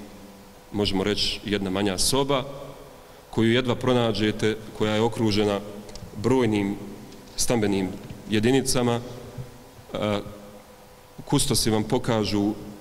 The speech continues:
ispred jedne vile, stanete i pokažu vam fotografiju koja je nastala tokom Drugog svjetskog rata i, i nevjerovatna, dakle, identična zgrada stoji, odnosno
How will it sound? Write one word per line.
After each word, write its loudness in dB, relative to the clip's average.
ispred 2
jedne 4
vile, 4
stanete 2
i 0
pokažu 0
vam 2
fotografiju -2
koja -2
je 0
nastala 0
tokom -2
Drugog 2
svjetskog 0
rata 0
i, 0
i 0
nevjerovatna, 0
dakle, 0
identična 2
zgrada 0
stoji, 0
odnosno -2